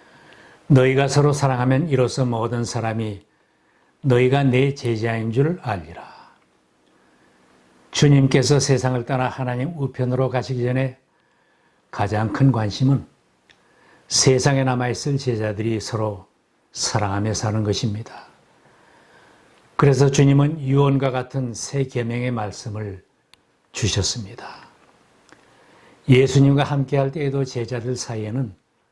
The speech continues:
사랑이 없었습니다. 이 계명을 받기 직전까지만 해도 제자들은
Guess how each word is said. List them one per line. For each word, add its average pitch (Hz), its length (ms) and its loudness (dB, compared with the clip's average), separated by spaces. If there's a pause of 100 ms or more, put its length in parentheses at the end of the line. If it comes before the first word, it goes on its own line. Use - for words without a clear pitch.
(720)
사랑이 110 480 -2
없었습니다. 107 640 -4 (1500)
이 110 200 6
계명을 117 460 2
받기 120 300 -2
직전까지만 117 800 -2
해도 127 380 0
제자들은 101 640 -2